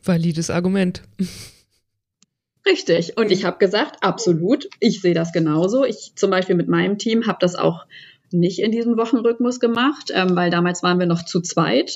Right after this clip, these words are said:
Speaker 2: Ähm, genau, das kam auch noch dazu. Eine Kollegin ist damals dann tatsächlich auch noch in Elternzeit,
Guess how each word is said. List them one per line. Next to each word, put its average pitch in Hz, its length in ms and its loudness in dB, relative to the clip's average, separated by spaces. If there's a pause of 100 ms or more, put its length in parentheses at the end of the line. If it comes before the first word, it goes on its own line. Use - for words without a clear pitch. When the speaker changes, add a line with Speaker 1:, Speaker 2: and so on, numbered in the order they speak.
Speaker 2:
Ähm, 175 560 2
genau, 175 180 2
das 170 120 -4
kam 165 160 0
auch 190 140 0
noch 233 140 -2
dazu. 233 300 0
Eine 202 140 0
Kollegin 180 400 0
ist 170 100 -8
damals 180 300 -2
dann 175 120 0
tatsächlich 170 520 -2
auch - 40 0
noch 165 140 2
in 170 100 0
Elternzeit, 226 680 0